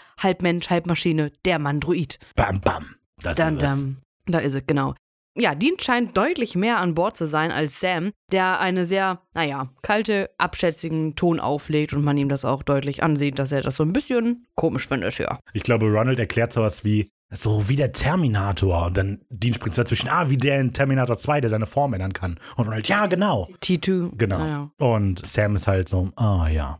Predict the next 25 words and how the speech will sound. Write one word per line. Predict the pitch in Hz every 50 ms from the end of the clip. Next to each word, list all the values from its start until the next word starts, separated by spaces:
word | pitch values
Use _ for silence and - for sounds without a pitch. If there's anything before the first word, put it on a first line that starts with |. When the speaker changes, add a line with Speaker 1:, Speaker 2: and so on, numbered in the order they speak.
| _ -
Speaker 2:
okay, | - 95 - - - 82 73 - - - _ -
hören | - 110 90 82 80
Sie, | 76 73 76
Mister | 78 78 - - 90 82 80
Resnick | 78 78 78 85 78 - -
und | - 82 78
so. | 80 73 76 - _ _ _ _ -
Also, | 95 87 87 90 82 82
ne, | 78 113 127 131 131 -
Dean | 160 170
ist | 165 139 -
halt | 123 110
voll | - - 131
an | 120 107 107 101
Bord, | 127 135 143 -
man | 110 107 104
merkt, | 110 117 117 - -
der | 110 101
mag | 104 107 117 139 131 135
Ronald | 135 131 131 131 123 123
und | 123 117 110
Sam | - 156 147 139 123
eher | 110 107 107
so, | 95 90 - - -
mm. | - 110 92